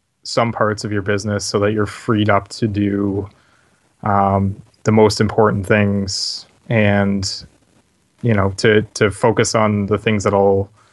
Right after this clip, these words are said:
um, bring, focus your time on the things that are most important to bringing your s-, customer satisfaction and to, to bringing in profit for your own business. Um, especially for business owners, um,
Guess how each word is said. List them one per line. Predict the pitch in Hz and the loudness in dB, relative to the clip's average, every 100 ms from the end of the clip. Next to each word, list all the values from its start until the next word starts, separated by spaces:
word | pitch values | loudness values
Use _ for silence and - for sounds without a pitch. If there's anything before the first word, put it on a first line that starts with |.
| _ _ _ _ | _ _ _ _
um, | 104 98 95 95 95 - _ _ - | -2 2 2 0 -2 -6 _ _ -2
bring, | 110 107 104 107 _ _ - | 0 2 0 -2 _ _ 2
focus | 185 175 151 | 4 4 4
your | 131 | 2
time | - 123 127 | 2 2 0
on | 113 | -2
the | |
things | 110 117 113 | -2 -4 -2
that | 110 | -2
are | 107 | 0
most | 110 104 | -2 -2
important | 104 - 107 104 98 | -6 -2 -2 -2 -4
to | 110 | -4
bringing | 101 101 104 104 101 95 _ - | -2 0 0 0 -4 -6 _ -4
your | 110 104 101 104 | 0 2 2 0
s-, | - - - _ | -2 -8 -14 _
customer | - 120 117 104 | -2 2 2 4
satisfaction | 120 110 - 113 113 143 131 | 2 2 2 0 0 -2 -2
and | 101 92 | -4 -4
to, | 107 104 101 - _ | -2 -2 -4 -8 _
to | 107 | -2
bringing | 104 110 107 | 0 0 0
in | 98 | -2
profit | 92 101 101 92 | 0 2 2 0
for | 98 | -2
your | 98 | -2
own | 98 | -2
business. | 98 101 101 101 98 - _ - - _ _ | -2 -4 -4 -6 -10 -14 _ -20 -20 _ _
Um, | 101 98 98 | -2 0 0
especially | 101 151 143 127 | 0 0 2 2
for | 120 | 2
business | 101 110 110 - | 0 0 0 -2
owners, | 104 101 101 98 - - _ _ _ _ _ _ | 0 0 -2 -4 -10 -14 _ _ _ _ _ _
um, | 104 95 95 95 95 95 | -4 -2 -2 -2 -4 -6